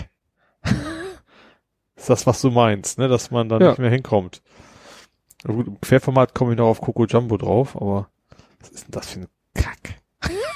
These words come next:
Speaker 1: Okay, ja.
Speaker 2: Ja, es, wie gesagt, es war vorhin, hat, äh, Erik, das ist einer der, der Entwickler von Podlove, der hat gesagt, ja, wir haben irgendwie ein Pl-, äh, ein Update für das Podlove Pub-, Pub-,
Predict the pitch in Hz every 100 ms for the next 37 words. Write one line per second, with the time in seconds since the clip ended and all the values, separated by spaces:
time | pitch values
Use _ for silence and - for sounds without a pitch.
0 | 1077 1077 156 - - 117 101 101 - -
1 | - - 202 151 - - - - 143 143
2 | 165 190 170 135 - 151 - 151 143 185
3 | 180 139 165 - - 127 127 - 117 139
4 | 175 208 - 151 - 139 - 131 139 139
5 | 123 123 123 120 113 120 110 113 139 -
6 | 175 - 156 170 - 160 156 - - 131
7 | 143 - 131 143 131 139 143 135 127 135
8 | 131 135 123 127 120 120 - _ - -
9 | 131 127 117 120 123 131 - 156 156 -
10 | 143 135 - - - 143 - 139 123 123
11 | - 127 117 -